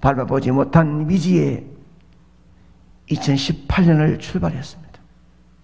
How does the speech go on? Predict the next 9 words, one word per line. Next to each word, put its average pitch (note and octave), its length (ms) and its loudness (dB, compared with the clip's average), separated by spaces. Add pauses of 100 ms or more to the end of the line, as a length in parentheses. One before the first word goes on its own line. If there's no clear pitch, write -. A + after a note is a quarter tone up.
(1300)
송구 F3 460 2
영신 E3+ 320 4
예배를 D#3 300 0
통해서 C3+ 680 0 (840)
또 - 680 -2 (1700)
신년 G3+ 600 -2 (640)
기도를 A3 300 4
통해서 C3 520 -2 (1300)
다짐하고 C3 960 -2